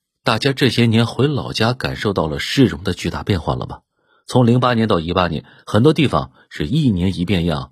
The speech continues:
三年大变样。担上几十甚至上百亿的地方债务，就是这种效果的代价。这种变化的本质呢，就是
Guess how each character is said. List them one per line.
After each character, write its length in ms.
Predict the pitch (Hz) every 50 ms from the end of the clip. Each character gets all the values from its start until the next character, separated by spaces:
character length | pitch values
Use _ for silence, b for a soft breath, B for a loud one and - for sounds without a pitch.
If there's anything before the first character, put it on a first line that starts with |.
| _ _ -
三 280 | - - - 120 120
年 160 | 110 92 95 92
大 160 | 90 82 80
变 140 | 78 76 78
样。 160 | 82 - _ _ _ _ _ _ _ _ _ _ _ _ _ -
担 220 | - 156 180 196
上 220 | 175 - 127 104 85
几 220 | - - 82 80
十 160 | - - 117
甚 200 | 123 - 165 143
至 120 | 107 - 82
上 260 | - - 165 147 98
百 100 | 82 69
亿 140 | 78 107 120
的 140 | - 82 78
地 160 | - 104 90
方 180 | - 87 104
债 180 | - 135 104 78
务， 280 | 67 64 60 - - _ _ -
就 140 | - 160 143
是 140 | - 95 85
这 100 | 90 78
种 140 | - 65
效 200 | 67 - - 85
果 120 | 73 - -
的 100 | - -
代 160 | - 78 71
价。 220 | 65 - - - _ _ _ _ _ _ _ _ _ -
这 100 | - 117
种 140 | 113 110 92
变 180 | - 123 107
化 100 | 92 107
的 100 | 98 92
本 200 | - 80 76 76
质 140 | - - 101
呢， 140 | 92 80 - B B B B B
就 100 | - 95
是 300 | - 87 87 82 73 -